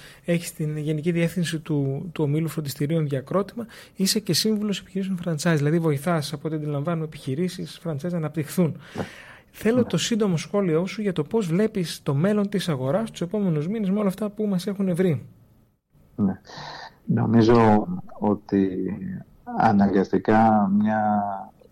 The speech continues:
Speaker 2: ε, και ας μου επιτραπεί η λέξη, μια μικρή, ε, κοιλιά θα γίνει σε όλη αυτή την αγορά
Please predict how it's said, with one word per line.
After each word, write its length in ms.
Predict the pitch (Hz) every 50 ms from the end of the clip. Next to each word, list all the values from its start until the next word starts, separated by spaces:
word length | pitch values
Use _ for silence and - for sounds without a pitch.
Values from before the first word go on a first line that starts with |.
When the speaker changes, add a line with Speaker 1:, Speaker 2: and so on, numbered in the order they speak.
| - - - - _ _ _ -
Speaker 2:
ε, 400 | - - - 101 101 104 107 107 104
και 120 | - 113
ας 100 | 107 101
μου 100 | - 107
επιτραπεί 400 | 101 - - - 95 92 - -
η 40 | 110
λέξη, 300 | 104 104 101 - - -
μια 120 | 110 110 110
μικρή, 360 | 107 101 107 - 104 110 110 107 107 104 98 98 95 92 92 - -
ε, 80 | - - - - - - - - - - - - _
κοιλιά 480 | - - 117 110 107 110 110 113 117
θα 140 | - - 104
γίνει 500 | 98 95 101 107 113 104 90 87 90 101
σε 180 | 107 - - 104
όλη 140 | 98 98
αυτή 200 | 95 - - 98
την 240 | 95 - 101 98 98
αγορά 640 | 101 95 92 98 95 95 98 98 98 98 98 98 -